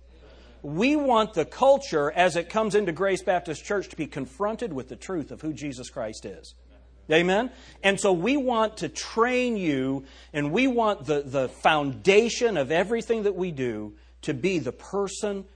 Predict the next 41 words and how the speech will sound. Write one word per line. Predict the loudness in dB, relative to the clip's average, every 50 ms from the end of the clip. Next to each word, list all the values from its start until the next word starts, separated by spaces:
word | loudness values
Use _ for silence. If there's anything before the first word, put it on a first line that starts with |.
| -14
and | -10 -8 -6 -4
work | 0 0 0 0 0 -2
of | -4 -4 -4
the | -4
Lord | -4 -2 -4 -4 -6 -6
Jesus | -8 -8 -8 -8 -10 -12 -16 -12
Christ. | -8 -6 -6 -6 -6 -8 -12 -16 -20 -20 -20 -20 -20 -20 -20 -20 -14 -6
But | -2 0
we | 2 2
want | 2 2 2 2
to | 4
learn | 4 4 2 2 0
how | -2 -2 0 2 2 0 0 -2
to | -4 -4 -4 -2 -2
interact | -2 -4 -2 0 2 2 2 2 0
with | -4 -8 -8
some | -6 -6 -6
of | -8
these | -10 -12 -12 -12
things. | -14 -12 -10 -4 0
We're | 2 2
gonna | 2 2 -2 -4 -2 2
look | 4 4 4
at | 2 0 0
that | 0 0 0 -4 -6
today. | -6 -4 -4 -4 -4 -6 -4
So | -2 0
let's | 2 2 2 2
look | 0 0 2
at | 0 -2 -4 -6
First | -4 0 0 0 0 0
John | 0 0 0 0
chapter | 0 -2 -2 -2 -2 -6 -10
four | -8 -6 -4 -2 -2 -2 -4 -6 -10 -18 -20 -20 -20 -20 -20 -20 -14 -8
and | -8 -6 -2
verse | -2 -4 -4 -4 -4
one. | 0 2 2 2 2 0 -4 -8 -16 -20 _ _ -20 -20 -20 -20 -20 -20 -2 2
"Beloved, | 4 6 10 10 10 10 10 8 4 4 0 -6 -16 -20 -20 -6 0
believe | 2 4 4 4 4 4 4 2 4 6
every | 6 6 6 6 4 0 0
spirit." | -2 -4 -4 -2 0 2 4 6 6 4 4 2 -2